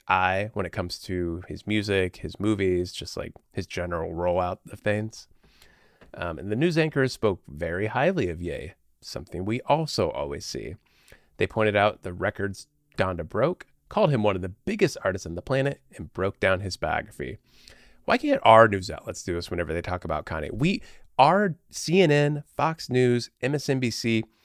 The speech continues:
every, even C-SPAN, C-SPAN and P B S can get into the mix too. When we talk about Kanye West, we should be breaking it down like any important political news we hear. He should be getting the full rundown.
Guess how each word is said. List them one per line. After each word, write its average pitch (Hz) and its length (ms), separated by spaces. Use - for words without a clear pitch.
every, 147 420
even 226 240
C-SPAN, 95 560
C-SPAN 151 540
and 92 100
P - 140
B 110 140
S - 140
can 101 100
get 90 100
into 104 160
the 92 80
mix 90 240
too. 85 260
When 113 180
we 180 120
talk 139 200
about 98 160
Kanye 95 320
West, 90 240
we 101 140
should - 160
be 123 80
breaking 98 400
it 95 180
down 92 360
like - 240
any 135 160
important 113 340
political 98 380
news 90 260
we 92 160
hear. 85 400
He - 140
should 120 120
be 120 80
getting 104 200
the 95 80
full 123 320
rundown. 110 540